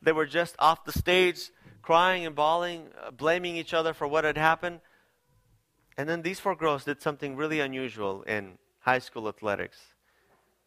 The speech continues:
They stepped off the podium, took off their gold medals,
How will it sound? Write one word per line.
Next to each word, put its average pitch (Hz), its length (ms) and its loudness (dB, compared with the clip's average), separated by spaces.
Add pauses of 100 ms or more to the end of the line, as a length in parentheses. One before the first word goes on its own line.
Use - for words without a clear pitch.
(200)
They 139 140 -2
stepped 180 360 0
off 180 200 4
the 143 80 -8
podium, 110 480 -4 (360)
took - 200 -6
off 147 240 2
their 120 140 -2
gold 113 240 -6
medals, 101 560 -6